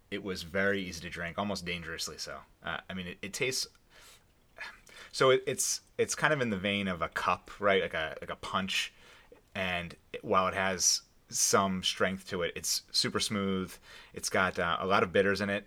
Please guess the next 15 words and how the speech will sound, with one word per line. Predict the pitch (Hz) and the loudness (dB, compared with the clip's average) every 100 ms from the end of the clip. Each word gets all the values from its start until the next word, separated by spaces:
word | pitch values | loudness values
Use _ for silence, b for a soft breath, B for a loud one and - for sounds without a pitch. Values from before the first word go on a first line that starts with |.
| - | -10
but | 104 | -10
the | 82 | -2
bitters, | 98 98 98 | 0 2 2
uh, | 95 87 | 2 2
add | 71 90 | 2 0
flavor | - 85 82 85 87 - | -2 -6 -2 -2 -2 -4
and | 82 80 80 - | -10 -10 -12 -10
a | 85 | -6
good | 92 82 | -4 -4
nose. | 82 80 82 90 - - | -4 -6 -6 -6 -6 -6
The | 90 | -6
nose | 92 92 85 | -4 -4 -6
is | 78 | -8
very, | 82 82 80 - | -4 -4 -4 -6
um, | 82 73 67 - | -10 -10 -12 -16